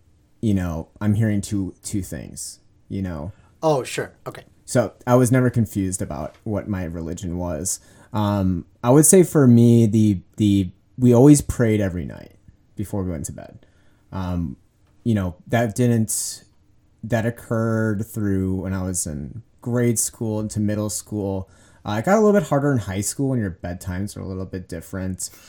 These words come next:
Speaker 1: um, you know, and stuff like that. But we prayed before we went, went to bed as a family.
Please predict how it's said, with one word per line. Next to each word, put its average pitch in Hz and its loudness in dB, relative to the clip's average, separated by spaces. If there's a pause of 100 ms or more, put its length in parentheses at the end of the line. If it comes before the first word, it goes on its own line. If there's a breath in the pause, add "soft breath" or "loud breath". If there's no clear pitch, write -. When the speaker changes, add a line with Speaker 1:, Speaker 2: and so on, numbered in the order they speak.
(180 loud breath)
Speaker 1:
um, 90 -4
you - -6
know, 101 -4
and 92 -8
stuff 98 -6
like 90 -8
that. 90 -8
But 92 -4 (1080 soft breath)
we 123 4
prayed 131 2
before 110 -4
we 95 -4
went, 92 -6
went 78 -12
to - -18
bed 62 -16 (100)
as 110 -8
a 104 -10
family. 58 -16